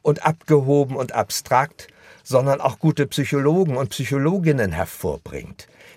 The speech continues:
die mit Kopf, Herz und Hand weitergebildet sind, auch in ihrer Persönlichkeit. Und wer, wenn nicht ich, hat die Gruppe gefragt, könnte eine Studienreform ins, ins Leben rufen, die das befördert? Und dann hab ich gesagt, ja, oh, da muss man jahrelang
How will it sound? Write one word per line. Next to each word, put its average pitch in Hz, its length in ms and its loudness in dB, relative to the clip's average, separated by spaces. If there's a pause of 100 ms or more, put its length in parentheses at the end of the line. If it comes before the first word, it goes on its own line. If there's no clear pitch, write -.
(100)
die 120 80 -2
mit 127 180 -4
Kopf, - 320 0
Herz 139 320 2
und - 260 -4
Hand 160 400 -2
weitergebildet 107 920 -2
sind, 90 240 -4
auch 107 180 -4
in 120 120 -2
ihrer 113 220 2
Persönlichkeit. 123 1080 -2 (460)
Und 123 200 0
wer, 139 260 4
wenn 127 200 4
nicht - 240 0
ich, 160 320 2
hat 147 180 2
die 147 120 -4
Gruppe 147 340 4
gefragt, 131 560 2
könnte 131 400 2 (240)
eine 120 240 -2
Studienreform 139 1080 4
ins, 135 260 -4
ins 131 340 -2
Leben 139 360 0
rufen, 123 420 -2
die 117 140 -4
das 113 180 2
befördert? 123 800 -2 (520)
Und 110 220 0
dann 113 180 6
hab 113 160 4
ich - 180 -6
gesagt, 101 500 0
ja, 98 280 4
oh, 110 220 -2
da 104 180 4
muss 104 240 0
man 98 200 0
jahrelang 98 760 2